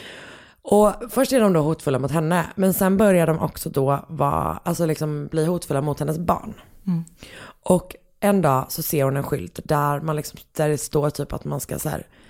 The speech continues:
Speaker 1: skjuta hennes tolvåriga dotter. Och hon bara, "Nu är det fucking nog."
Speaker 2: Mm.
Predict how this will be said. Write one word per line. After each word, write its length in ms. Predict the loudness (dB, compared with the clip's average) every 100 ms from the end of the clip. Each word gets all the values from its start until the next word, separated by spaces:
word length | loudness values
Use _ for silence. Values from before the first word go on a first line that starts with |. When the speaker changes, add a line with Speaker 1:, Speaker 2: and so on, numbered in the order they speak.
| -20
Speaker 1:
skjuta 580 | -10 0 2 2 -2 -2
hennes 300 | 0 0 -4
tolvåriga 460 | 0 2 2 2 0
dotter. 440 | -4 -6 -12 -12 -20 _
Och 100 | -2
hon 160 | 0 2
bara, 180 | 2 0
"Nu 380 | 0 2 4 2 0
är 140 | -2
det 100 | -2
fucking 720 | -4 -12 -12 -12 -8 -6 -8 -10 _
nog." 460 | 0 2 2 2
Speaker 2:
Mm. 120 | 2